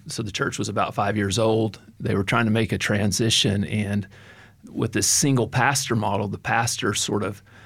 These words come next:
had so much authority, something went wrong in the church, and he kinda got the, the limb sawed off behind him, so to speak. And they began to realize, "Oh, we, we cannot continue this, uh, situation where we have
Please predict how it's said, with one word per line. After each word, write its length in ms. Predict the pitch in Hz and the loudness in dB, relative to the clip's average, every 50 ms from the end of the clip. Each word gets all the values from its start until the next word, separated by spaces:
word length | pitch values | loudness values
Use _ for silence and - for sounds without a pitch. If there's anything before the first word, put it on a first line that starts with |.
| - - - | -20 -12 -6
had 200 | - - - - | -4 -2 -2 0
so 180 | - - 131 | 0 2 2
much 240 | 143 143 113 - - | 2 2 2 0 -2
authority, 380 | 92 95 - 113 104 104 104 107 | -4 -2 0 0 0 0 0 0
something 340 | - - 113 110 - 117 | -2 0 -2 0 0 0
went 160 | 110 110 95 78 | 0 -2 -2 -2
wrong 280 | 98 107 104 110 107 | 0 0 2 2 0
in 80 | 104 98 | 0 -2
the 80 | 98 | -4
church, 400 | - - - 117 110 110 110 - | -2 -2 0 2 2 2 0 0
and 120 | - 113 92 | -2 -2 -2
he 140 | 101 117 113 | -2 -2 -4
kinda 260 | - - 110 107 107 | -2 -2 -2 -2 0
got 220 | 104 110 107 107 - | 0 0 -2 -2 -4
the, 180 | 95 101 - - - - - - - - | -6 -8 -8 -10 -14 -20 -20 -20 -16 -12
the 160 | - 123 113 | -6 -4 -4
limb 300 | 98 104 110 110 113 113 | -2 0 2 2 2 2
sawed 320 | - - - 98 95 95 98 | 2 2 2 2 2 2 2
off 200 | 98 101 92 - | 0 0 -2 -2
behind 400 | - - - - 104 104 98 92 | -4 -2 0 0 0 0 0 -2
him, 120 | 90 95 | -4 -4
so 220 | - - - 98 | -4 -4 -4 -4
to 60 | 95 - | -4 -4
speak. 480 | - - - - 107 101 92 - - | -4 -6 -4 -6 -6 -6 -6 -8 -8
And 120 | - 107 113 | -4 -2 0
they 100 | 113 110 | 0 0
began 260 | 110 104 120 107 101 | 0 0 0 0 0
to 40 | 92 | 0
realize, 440 | 92 107 113 110 104 85 90 95 101 | 0 0 2 2 0 0 -2 -2 -2
"Oh, 80 | 110 | -2
we, 200 | 104 104 113 120 - - | 0 0 -2 -4 -4 -4
we 120 | 131 127 | -2 -2
cannot 380 | 120 - 113 104 110 101 - - | 0 0 0 2 2 0 0 -2
continue 680 | 110 104 101 - - 104 98 95 98 98 98 104 - - - - - - - - - - - - - - | -4 -4 -4 -2 0 2 2 2 2 2 0 -2 -4 -6 -12 -18 -20 -20 -20 -20 -20 -20 -20 -20 -16 -12
this, 600 | 175 120 110 107 107 101 - - - - - - - - - - | -6 -2 0 0 0 0 -2 -4 -6 -8 -10 -12 -16 -20 -14 -8
uh, 240 | - 110 95 95 - | -6 -4 -4 -4 -4
situation 640 | - - - 117 - - 107 110 110 104 - 101 101 | -4 -4 -4 -2 0 0 2 2 2 2 2 0 0
where 100 | 98 101 | 0 0
we 120 | 104 104 | 0 0
have 420 | 95 113 104 101 92 95 95 - | 0 2 2 4 2 2 0 -2